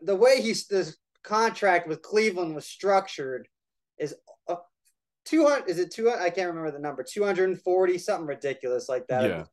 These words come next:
Speaker 2: T-,
Speaker 1: Of his
Speaker 2: two hundred thirty million he
Speaker 1: like,
Speaker 2: got
Speaker 1: two hundred thirty
Speaker 2: guaranteed.
Speaker 1: goes, it's all backloaded. He was only
Speaker 2: Mm-hmm.
Speaker 1: supposed to make a,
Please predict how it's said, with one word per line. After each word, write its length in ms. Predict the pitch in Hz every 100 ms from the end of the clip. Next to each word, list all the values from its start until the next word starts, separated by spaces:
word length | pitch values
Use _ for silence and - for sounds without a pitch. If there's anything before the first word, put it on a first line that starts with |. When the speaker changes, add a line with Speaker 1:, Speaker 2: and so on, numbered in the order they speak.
| _ -
Speaker 2:
T-, 140 | - - 160
Speaker 1:
Of 80 | 165
his 80 |
Speaker 2:
two 60 | 160
hundred 120 | 143
thirty 260 | 151 160 143
million 480 | 127 123 113 95 90
he 80 | 104
Speaker 1:
like, 80 |
Speaker 2:
got 280 | - 95 90 -
Speaker 1:
two 60 | 226
hundred 280 | 220 214 -
thirty 280 | 208 202
Speaker 2:
guaranteed. 40 | 175
Speaker 1:
goes, 280 | 190 185 -
it's 160 | 185 240
all 220 | 220 160
backloaded. 680 | 196 214 214 160 151 120 - _ _
He 80 | 196
was 100 | 214
only 180 | 233 240
Speaker 2:
Mm-hmm. 60 | 202
Speaker 1:
supposed 380 | 196 214 220 220
to 60 |
make 220 | 185 175 170
a, 240 | 156 147